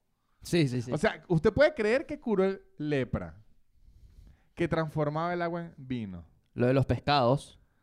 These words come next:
Speaker 2: Lo de los pescados.
Speaker 1: Que no me acuerdo mucho lo de los detalles, pero eso es
Speaker 2: Los
Speaker 1: lo que sé,
Speaker 2: duplicaba,
Speaker 1: lo de
Speaker 2: ¿no?
Speaker 1: los pescados.
Speaker 2: Los pescados que los duplicaba.
Speaker 1: Que los convirtió en vino.
Speaker 2: Esa, o,
Speaker 1: Oh.
Speaker 2: o, o <laughs> Maduro no se equivocó. Maduro a lo mejor sabía por todo fondo.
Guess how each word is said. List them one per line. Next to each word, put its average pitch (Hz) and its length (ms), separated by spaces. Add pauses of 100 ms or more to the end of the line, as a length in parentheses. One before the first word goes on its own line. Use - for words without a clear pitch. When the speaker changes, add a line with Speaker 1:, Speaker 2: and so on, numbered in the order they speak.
(200)
Speaker 2:
Lo 127 140
de 127 40
los 127 140
pescados. 110 520 (400)
Speaker 1:
Que - 120
no 123 100
me 135 80
acuerdo 151 220
mucho 160 240
lo 175 80
de 165 80
los 156 100
detalles, 156 340
pero 147 200
eso 143 180
es 165 60
Speaker 2:
Los 175 80
Speaker 1:
lo 160 40
que 175 60
sé, 160 140
Speaker 2:
duplicaba, 156 280
Speaker 1:
lo 175 60
de 175 120
Speaker 2:
¿no? 170 80
Speaker 1:
los 156 80
pescados. 147 420
Speaker 2:
Los - 160
pescados 190 260
que 240 80
los 247 120
duplicaba. 151 680 (180)
Speaker 1:
Que 139 100
los 156 140
convirtió 156 380
en 165 80
vino. 131 340 (1400)
Speaker 2:
Esa, 120 220
o, 233 360
Speaker 1:
Oh. 269 400 (280)
Speaker 2:
o, 170 140
o 190 40
<laughs> 208 40
Maduro 196 240
no 185 120
se - 100
equivocó. 202 320 (100)
Maduro 190 340
a - 20
lo 285 80
mejor 190 180
sabía 220 560
por 170 140
todo 147 160
fondo. 135 400